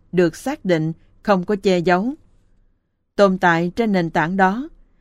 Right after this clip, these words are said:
vị ấy nhớ lại các tội đang ở vào giai đoạn giữa chừng của các tội trước đây,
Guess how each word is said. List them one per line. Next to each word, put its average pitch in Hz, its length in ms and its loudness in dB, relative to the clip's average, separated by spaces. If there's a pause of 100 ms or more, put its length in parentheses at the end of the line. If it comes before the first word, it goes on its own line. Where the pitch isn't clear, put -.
(220)
vị 190 120 6
ấy 196 220 0
nhớ 233 240 0
lại 175 300 0
các 269 300 -8
tội 165 340 0 (280)
đang 233 240 -2
ở 180 280 2
vào 165 320 2
giai 220 120 0
đoạn 170 320 0
giữa 175 160 2
chừng 165 480 0
của 180 140 0
các - 260 -6
tội 165 220 0
trước 269 300 -6
đây, 190 300 0